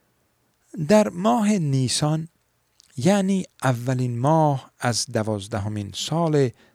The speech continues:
سلطنت خشایارشاه، هامان دستور داد با پوریم فال بگیرند و ببینند چه روزی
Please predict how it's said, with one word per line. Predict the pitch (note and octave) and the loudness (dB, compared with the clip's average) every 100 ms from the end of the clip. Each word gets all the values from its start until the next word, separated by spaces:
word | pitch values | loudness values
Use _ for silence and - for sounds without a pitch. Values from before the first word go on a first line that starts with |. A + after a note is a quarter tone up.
| - | -8
سلطنت | - B2+ B2+ - B2 F#3 F3+ C#3+ | -4 -2 -2 -2 -2 -2 -2 -4
خشایارشاه، | - A2+ - A2 G#2 G2+ F2+ F2 - C3 C#3+ C#3+ C#3+ _ _ _ _ _ _ _ | -4 -6 -2 0 0 -2 -6 -8 -4 0 0 -2 -8 _ _ _ _ _ _ _
هامان | - G3+ G3+ A3+ A#3+ A3 - _ _ _ C#3 | -2 2 2 2 -2 -6 -18 _ _ _ 0
دستور | D#3+ - G#3 G#3 G3 | 0 0 -2 0 -2
داد | C#3 E3+ E3 D#3+ - _ _ _ _ - | 0 2 2 0 -4 _ _ _ _ -12
با | B2+ D3+ C#3+ B2 - _ | 2 4 4 0 -8 _
پوریم | - E3 F3 E3+ G#3+ G#3+ F#3+ - _ _ | -4 0 2 0 -2 -4 -10 -20 _ _
فال | - D3 C3 A#2 | -2 2 2 2
بگیرند | G#2 G#2+ F#2+ F#2+ F#2 F2 F#2 - _ _ _ _ _ _ _ - G#2+ | -2 -4 -6 -6 -8 -10 -16 -20 _ _ _ _ _ _ _ -8 -2
و | C3 | 2
ببینند | C#3 G#3 G3+ D3+ C3+ A2+ | 2 2 0 -2 -4 -6
چه | - A3 B3 | -2 2 4
روزی | F3+ B2+ A2 G#2 | 4 2 -2 -6